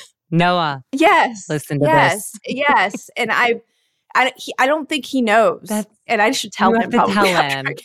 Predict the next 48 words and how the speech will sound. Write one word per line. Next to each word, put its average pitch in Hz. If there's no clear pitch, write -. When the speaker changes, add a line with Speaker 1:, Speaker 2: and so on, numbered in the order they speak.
Speaker 1:
You 214
have 214
Speaker 2:
off -
Speaker 1:
to 202
tell 127
Speaker 2:
this 120
Speaker 1:
him. 147
That's 185
so 180
Speaker 2:
podcast. 277
Speaker 1:
special. 147
Speaker 2:
But, 131
like, 254
knowing 311
that 247
I'm 226
taken 247
care 220
of 165
first 202
thing 220
in 196
the 180
morning 180
has 233
made 233
such -
a 247
huge 214
difference 196
in 185
my 160
mood. 254
And 185
I'm 170
not 180
scrambled. 269
I'm 190
not -
frantic. 240
I'm 226
not 185
a 285
morning 269
person. 285
So 226
it's 185
really 220